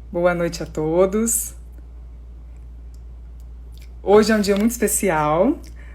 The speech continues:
mais uma série da Trajetórias Compartilhadas. Pra quem não me conhece, eu sou Laís Melo, coordenadora do curso ênfase e procuradora da República. E hoje a gente vai bater um papo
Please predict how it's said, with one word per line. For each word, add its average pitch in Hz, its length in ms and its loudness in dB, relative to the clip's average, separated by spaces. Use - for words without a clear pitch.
mais 214 260 6
uma 226 180 4
série 190 340 8
da 180 240 4
Trajetórias 175 600 2
Compartilhadas. 160 1040 0
Pra 208 120 4
quem 214 160 2
não 214 120 2
me 214 80 2
conhece, 190 360 4
eu 185 40 0
sou 190 180 2
Laís 180 280 4
Melo, 170 540 0
coordenadora 185 640 2
do 185 80 -12
curso 185 340 -4
ênfase 190 580 -2
e 208 100 2
procuradora 180 580 2
da 165 100 -2
República. 170 720 -4
E 208 80 4
hoje 214 180 8
a 220 40 0
gente 220 180 2
vai 208 100 2
bater 196 240 2
um 208 140 0
papo 196 580 2